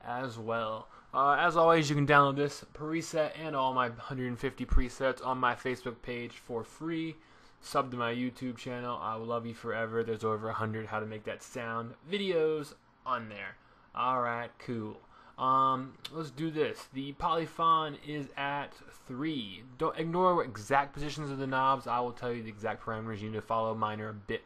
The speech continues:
off. Polyphon three, octave negative one, note zero, saw wave. Saw wave, and this is on side A, by the way.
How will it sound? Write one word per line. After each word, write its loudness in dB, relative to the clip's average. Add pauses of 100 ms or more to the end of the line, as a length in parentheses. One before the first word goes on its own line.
off. -8 (360)
Polyphon 0
three, -4 (100)
octave -2
negative -6
one, -12 (400)
note 0 (160)
zero, -6
saw -2
wave. -8 (260)
Saw 0
wave, -2
and -6
this -8
is -8
on -4
side -4
A, -10
by -2
the -12
way. -10